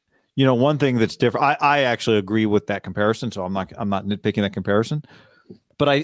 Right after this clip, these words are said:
it, you just made me think, like, one thing that's different is Brady's greatness came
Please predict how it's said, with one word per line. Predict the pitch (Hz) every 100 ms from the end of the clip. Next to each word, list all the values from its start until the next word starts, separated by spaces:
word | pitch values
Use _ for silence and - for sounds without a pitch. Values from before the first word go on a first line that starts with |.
| -
it, | 135
you | 170
just | -
made | 135
me | 117
think, | 107 151 127
like, | 120 107
one | 151
thing | 175 160
that's | 113 -
different | 98 143 - 123 107
is | 104 101 - _ _ _ _ _ _ _ _ _ - -
Brady's | 139 139 170 214 196 131
greatness | 107 117 139 156 135 113
came | - 131 123 123 120 110 110